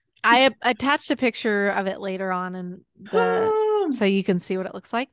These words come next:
Speaker 2: It's creepy.
Speaker 1: Yes. Frank Stewart, a former assistant medical director at the hospital, claimed that the highest number of deaths to occur in a single year at Waverly was one hundred and fifty-two.
Speaker 2: Ooh.
Speaker 1: Based on the death certificates that were filed, it was determined that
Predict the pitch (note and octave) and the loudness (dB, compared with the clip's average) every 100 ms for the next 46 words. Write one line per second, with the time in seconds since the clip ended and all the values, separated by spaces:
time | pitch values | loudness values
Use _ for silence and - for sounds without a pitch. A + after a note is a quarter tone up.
0 | - - - G#3+ G3 G3 E3 D#3+ F3+ - | -16 -18 -2 0 0 -4 -8 -6 -8 -10
1 | _ _ _ - E3+ - - - _ _ | _ _ _ -10 -8 -8 -8 -10 _ _
2 | _ _ C4+ F#4+ - - A#3 A3+ G#3+ G#3 | _ _ 0 0 -2 2 4 4 0 -4
3 | A3+ A#3 A#3+ A#3 G#3 - G#3+ - G#3 G3 | -2 -2 0 -2 -2 -4 -6 -6 -6 -4
4 | F#3+ - G3 F#3 G3 - G3 F#3+ F3+ F3+ | -6 -4 -4 -2 -2 -2 -4 -4 -6 -6
5 | F3+ - F#3 F3+ - G3 G3+ A#3 - C4 | -8 -4 -4 -4 -8 -8 -6 -8 -12 -8
6 | A#3+ - F#3 G3 G#3+ G#3+ G#3 G3 F3 F3+ | -8 -4 -4 -4 -6 -6 -4 -6 -6 -8
7 | F3+ - - F#3+ F3+ - F#3 F3+ F#3 - | -10 -10 -8 -8 -8 -6 -4 -4 -6 -8
8 | F3+ G3 A#3 G3 F3+ - F#3 G3 G3 - | -6 -4 -4 -4 -6 -6 -10 -10 -10 -8
9 | G3 - - - G3 F#3 F#3 F3+ F#3 F3+ | -10 -14 -20 -6 -6 -4 -6 -4 -6 -2
10 | G3+ G3+ F#3+ - F3+ - E3+ - - - | -4 -4 -10 -8 -8 -8 -12 -10 -12 -14
11 | - - _ - E3+ D#3+ D#3 C#3+ C#3 C3+ | -16 -20 _ -10 -6 -4 -4 -6 -10 -14
12 | _ _ _ _ _ G3+ G3 A3 - G#3+ | _ _ _ _ _ 2 2 2 -2 -2
13 | G#3 F#3 F3 A#3+ D#4 - - B3 A#3 G3 | -2 -2 -2 0 -2 -2 -4 -2 -2 -6
14 | F#3+ F#3 - - G3 F3+ - C2+ G2 F#2 | -6 -6 -6 -6 -4 -4 -4 -4 -2 -4
15 | G#3 - G3 G3 G3+ G3 G3+ F#3 F#3 F3+ | -6 -6 -6 -6 -8 -8 -6 -4 -4 -6
16 | F#3+ F#3 F#3 - | -4 -2 -2 -4